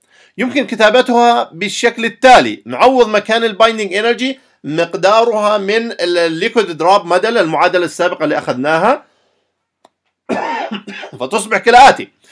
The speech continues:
والآن يا جماعة بدي أحاول إني أكتبها بدلالة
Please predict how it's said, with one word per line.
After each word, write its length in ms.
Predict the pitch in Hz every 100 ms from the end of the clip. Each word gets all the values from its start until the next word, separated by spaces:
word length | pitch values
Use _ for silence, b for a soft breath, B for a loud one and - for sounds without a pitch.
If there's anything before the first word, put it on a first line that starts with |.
| b b -
والآن 320 | 147 208 262
يا 80 | 254
جماعة 280 | 220 220 208
بدي 160 | 196
أحاول 300 | - 214 247
إني 180 | 233 226
أكتبها 300 | 208 226 220
بدلالة 500 | 190 175 185 220 196